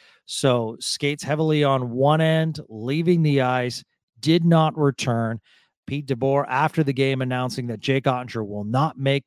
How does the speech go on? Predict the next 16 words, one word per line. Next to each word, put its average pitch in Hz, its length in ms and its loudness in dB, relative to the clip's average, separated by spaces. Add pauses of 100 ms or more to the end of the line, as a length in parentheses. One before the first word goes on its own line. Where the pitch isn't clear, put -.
the 135 60 -10
trip. 131 420 -2 (320)
Further 160 480 2
examination, 113 960 -6 (500)
um, 98 640 -16 (240)
and 104 220 -12
we'll 107 240 -6
see. 127 480 0 (680)
Called 117 240 -6
a 110 60 -4
lower 135 380 8
body 131 460 4
injury, 123 580 -2 (120)
but 101 400 -10
we 117 260 -4
could, 127 680 4